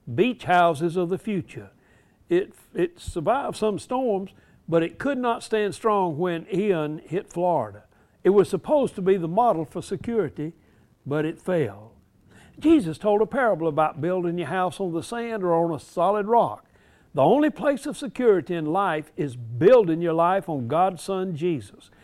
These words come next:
He can see you through any storm and will always be secure. How secure are you today?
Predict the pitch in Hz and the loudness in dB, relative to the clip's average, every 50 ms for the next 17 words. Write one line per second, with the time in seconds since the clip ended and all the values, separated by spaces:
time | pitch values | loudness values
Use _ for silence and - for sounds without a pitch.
0 | - - _ _ _ - 294 294 247 - 240 214 175 - - 240 240 240 220 214 | -20 -20 _ _ _ -2 -2 -2 0 0 -2 -2 -2 -4 -4 -4 -4 -2 -2 -2
1 | 233 247 240 - - 226 226 220 220 - - - 185 240 277 285 277 - - - | -2 -2 -2 -4 0 2 2 2 2 -4 -6 -4 -2 -2 -2 -4 -4 -6 -2 0
2 | 269 240 226 202 185 180 185 180 175 170 170 165 165 165 - - - 220 262 262 | 2 4 4 4 2 0 -2 -2 -4 -2 0 0 0 0 0 2 6 8 8 10
3 | 233 202 175 180 180 175 156 135 151 185 190 - - 214 190 - - 247 226 160 | 8 8 6 4 2 2 0 0 -2 -2 -2 -2 -6 -8 -8 -6 -4 -4 -2 -2
4 | 113 - - - _ _ _ _ _ _ _ _ _ _ _ _ - 311 330 311 | -4 -6 -12 -20 _ _ _ _ _ _ _ _ _ _ _ _ -4 -2 -2 -2
5 | - 320 254 - 294 294 277 262 214 156 147 165 226 269 - - 160 139 131 131 | -2 -4 -6 -2 -2 0 2 2 2 2 0 -2 -6 -6 -6 -6 -8 -8 -6 -6
6 | 120 95 - _ _ | -8 -8 -12 _ _